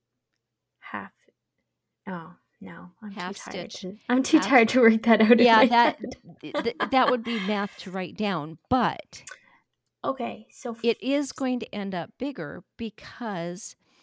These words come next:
Speaker 2: you've got half a stitch in an inch.
Speaker 1: Okay, so I just,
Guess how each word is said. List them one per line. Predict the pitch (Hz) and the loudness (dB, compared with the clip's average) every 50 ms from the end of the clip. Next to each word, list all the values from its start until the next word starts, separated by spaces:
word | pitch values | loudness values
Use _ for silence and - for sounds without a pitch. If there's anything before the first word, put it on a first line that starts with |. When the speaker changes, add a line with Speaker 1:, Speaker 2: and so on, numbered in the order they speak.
| _ _ _ | _ _ _
Speaker 2:
you've | _ 190 185 208 220 214 208 - | _ -12 -8 -6 -6 -8 -8 -10
got | - 208 208 185 175 170 - - _ - 165 _ _ _ _ _ _ _ _ - - _ _ _ _ _ _ _ _ _ _ _ _ _ _ _ _ _ _ _ _ _ _ _ _ _ _ _ _ | -10 -8 -8 -6 -8 -10 -12 -14 _ -20 -20 _ _ _ _ _ _ _ _ -20 -20 _ _ _ _ _ _ _ _ _ _ _ _ _ _ _ _ _ _ _ _ _ _ _ _ _ _ _ _
half | _ - - 226 180 196 233 - | _ -18 -12 -8 -8 -8 -6 -8
a | 269 | -10
stitch | 262 - - - - - 220 220 208 - - - - - - - - _ _ _ _ _ _ _ _ _ _ _ _ _ _ _ _ _ _ _ _ _ _ _ | -10 -10 -12 -12 -10 -8 -8 -8 -8 -10 -12 -14 -14 -14 -16 -18 -20 _ _ _ _ _ _ _ _ _ _ _ _ _ _ _ _ _ _ _ _ _ _ _
in | - 202 196 | -10 -8 -6
an | 202 190 180 - _ _ | -6 -8 -8 -12 _ _
inch. | - 190 190 175 170 175 170 - - - - - - - _ _ _ _ _ _ _ _ _ _ _ _ _ _ _ _ _ _ _ _ _ _ _ _ _ _ _ _ _ _ _ _ _ _ _ _ _ _ _ _ _ _ _ _ _ _ _ _ _ _ _ _ _ _ _ _ _ _ _ _ _ _ _ _ _ _ _ _ _ _ _ _ _ _ _ _ _ _ _ _ _ _ _ _ _ _ _ _ _ _ 247 | -12 -10 -10 -10 -12 -14 -14 -14 -14 -14 -14 -16 -20 -20 _ _ _ _ _ _ _ _ _ _ _ _ _ _ _ _ _ _ _ _ _ _ _ _ _ _ _ _ _ _ _ _ _ _ _ _ _ _ _ _ _ _ _ _ _ _ _ _ _ _ _ _ _ _ _ _ _ _ _ _ _ _ _ _ _ _ _ _ _ _ _ _ _ _ _ _ _ _ _ _ _ _ _ _ _ _ _ _ _ _ -4
Speaker 1:
Okay, | 247 240 - 226 220 214 220 - _ _ _ _ _ _ _ _ | -4 -4 -6 -8 -8 -8 -8 -10 _ _ _ _ _ _ _ _
so | - - - 277 262 214 220 - - | -18 -4 0 0 2 2 0 -4 -4
I | 220 220 | -6 -6
just, | 214 220 240 240 240 - | -4 -4 -6 -6 -8 -8